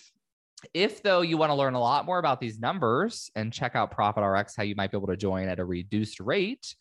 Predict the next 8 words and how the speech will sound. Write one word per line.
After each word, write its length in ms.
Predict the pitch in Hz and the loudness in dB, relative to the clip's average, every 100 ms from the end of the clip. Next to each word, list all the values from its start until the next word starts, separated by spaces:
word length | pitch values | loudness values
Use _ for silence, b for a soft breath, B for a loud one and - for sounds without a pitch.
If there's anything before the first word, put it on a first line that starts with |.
| B B B B | B B B B
you 140 | 120 | -2
should 180 | 139 196 | 2 2
go 120 | 233 | 2
check 320 | 226 160 131 | 0 -2 0
out 240 | 139 139 120 | 2 0 0
my 160 | 120 | -4
free 400 | 117 - 113 165 | -4 -6 -4 -4
training, 720 | 233 - 98 90 85 107 151 | -6 -4 -2 -2 -4 -6 -6